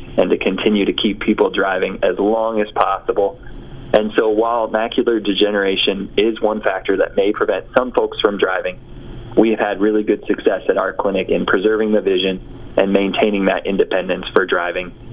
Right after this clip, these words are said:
And just because you have A M D does not mean that you have to stop driving at that time. And oftentimes glasses can help. They can be a stopgap in that early disease to just improve the vision just slightly better, um, and continue to allow folks to qualify for driving.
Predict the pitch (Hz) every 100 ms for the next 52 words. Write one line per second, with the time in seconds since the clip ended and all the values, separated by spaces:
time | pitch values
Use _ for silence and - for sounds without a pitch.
0 | - 98 92 117 - 107 117 107 104 107
1 | 104 104 101 95 95 92 92 92 92 95
2 | 90 92 92 87 95 113 101 104 - 95
3 | - 95 92 95 92 92 - 98 92 92
4 | - - - - 127 120 113 131 123 113
5 | 117 107 104 98 98 - 92 - 98 98
6 | 90 - - - 110 117 117 113 107 104
7 | 95 - 95 - 98 95 - 101 98 95
8 | 92 90 92 92 92 - - - - -
9 | 160 160 143 123 139 131 117 113 107 107
10 | 107 104 - - 139 - 113 208 107 104
11 | 101 - - - - 95 90 90 95 -
12 | - 113 98 113 104 - 98 95 90 -
13 | 95 - 101 - 92 92 - 90 90 -
14 | - - 92 - - 107